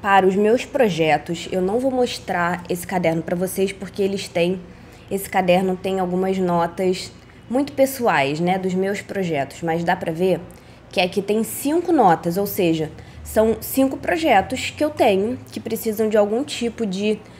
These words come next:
planejamento, eu preciso escrever alguma coisa sobre eles, preciso guardar alguma informação, e aí é um caderno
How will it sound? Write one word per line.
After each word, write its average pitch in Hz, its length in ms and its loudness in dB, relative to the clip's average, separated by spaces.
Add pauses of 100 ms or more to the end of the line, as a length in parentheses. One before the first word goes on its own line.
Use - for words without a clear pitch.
(280)
planejamento, 240 960 4
eu 226 60 0
preciso 214 360 -6
escrever 208 640 4
alguma 196 300 0
coisa 196 340 -2
sobre 190 300 -4
eles, 190 340 2
preciso 185 400 -6
guardar 180 460 2
alguma 202 320 2
informação, 226 840 -2
e 208 140 -2
aí 196 380 -2
é 185 80 0
um 190 80 -2
caderno 196 520 0